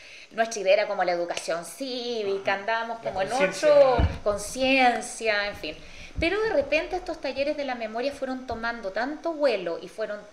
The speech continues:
Speaker 1: tan importantes para los
Speaker 2: Para la gente.
Speaker 1: vecinos y vecinas. O sea, había, hay un mundo que se empieza a de-, a, a, a, a descubrir a sí mismo desde lo que cuentan de ellos los medios de comunicación.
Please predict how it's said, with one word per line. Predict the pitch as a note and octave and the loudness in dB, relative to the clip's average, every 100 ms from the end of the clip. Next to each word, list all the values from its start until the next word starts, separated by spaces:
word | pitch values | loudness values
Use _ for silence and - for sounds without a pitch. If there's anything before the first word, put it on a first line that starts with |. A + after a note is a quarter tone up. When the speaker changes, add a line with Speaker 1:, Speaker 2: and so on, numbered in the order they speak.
| - - - | -20 -20 -8
Speaker 1:
tan | D4+ E4+ | -4 -4
importantes | F#4+ F4+ A#3 A3 - D4+ F#4+ C#4 - E3+ | -6 -8 -8 -10 -6 -4 -4 -6 -10 -12
para | E3+ D#3+ | -10 -10
los | |
Speaker 2:
Para | D#3+ E3+ | -10 -12
la | |
gente. | |
Speaker 1:
vecinos | - F3+ E3+ E3 | -12 -12 -12 -12
y | |
vecinas. | D#3 D#3+ - D#3 F#3 | -12 -14 -12 -10 -8
O | |
sea, | A3 G#3 - - - - - - - - - - _ _ - - - _ - - | -6 -8 -10 -20 -20 -20 -20 -20 -20 -20 -20 -20 _ _ -20 -20 -20 _ -4 2
había, | C4 D#4 C#4+ | 4 4 4
hay | D4 | 2
un | C#4+ | 2
mundo | C4+ D#4 F#4 F#4+ G#4 - | 0 0 0 -2 -4 -4
que | C#4 | -4
se | C#4+ | -2
empieza | A#3+ - D4 D4+ - D#4+ - | -4 -4 -4 -4 -2 -4 -2
a | A3+ | -2
de-, | A3 G#3+ | -2 -4
a, | G3+ | -6
a, | - G3 - G3+ F#3+ F3+ F3+ | -4 -6 -4 -4 -4 -4 -8
a, | - - | -12 -2
a | G#3 | 2
descubrir | A3+ - A3+ A#3+ D4+ | 2 -2 -8 -2 0
a | E4 | 0
sí | E4 | -2
mismo | C#4+ D#4 D#4 C#4+ | -6 -4 -2 -2
desde | D#4 E4 | 0 0
lo | E4 | -2
que | D#4 | -4
cuentan | B3 D4 D#4 D4+ F4 C#4 | -2 0 0 -2 -6 -6
de | C4+ | -6
ellos | C#4+ E4 | -4 -6
los | C#4+ C#4+ E4+ C#4+ | -2 0 0 -2
medios | C4 C#4 D4+ | -6 -6 -6
de | D#4 | -6
comunicación. | D4+ D4 D4+ E4 E4 - | -8 -10 -8 -10 -8 -8